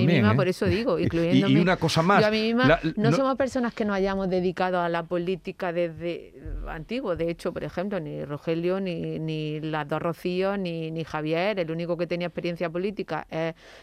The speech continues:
Speaker 2: es Juan Marín, y yo la pasada legislatura, que es que llevo, mm, siete años, tampoco es que llevo una, una eternidad. Entonces yo creo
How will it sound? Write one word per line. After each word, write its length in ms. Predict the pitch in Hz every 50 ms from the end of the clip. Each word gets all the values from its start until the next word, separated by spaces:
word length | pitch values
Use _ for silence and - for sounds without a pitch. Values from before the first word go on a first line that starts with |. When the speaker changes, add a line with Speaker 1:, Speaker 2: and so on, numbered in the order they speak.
| -
Speaker 2:
es 180 | - 175 165 160
Juan 240 | - - 180 180 185
Marín, 380 | 185 185 185 208 220 247 330 - _ - - - _ _
y 120 | - 185 156
yo 120 | 160 165 170
la 60 | 185
pasada 240 | 180 185 - 196 165
legislatura, 580 | 160 147 - 160 147 147 160 196 240 226 175
que 80 | 147 151
es 60 | 147
que 100 | - 170
llevo, 280 | 170 180 180 175 - -
mm, 320 | - - - - - - 160
siete 320 | - - - - - 170
años, 240 | - - 277 240 -
tampoco 280 | - - - - - 381
es 40 | -
que 80 | 247 196
llevo 200 | 240 226 202 -
una, 240 | 226 - - - - - - - - - - - -
una 180 | - 240 233
eternidad. 440 | 214 180 196 196 190 185 202 226 240
Entonces 340 | 220 190 202 170 - 208 190
yo 120 | 214 208 185
creo 360 | 202 202 202 208 226 247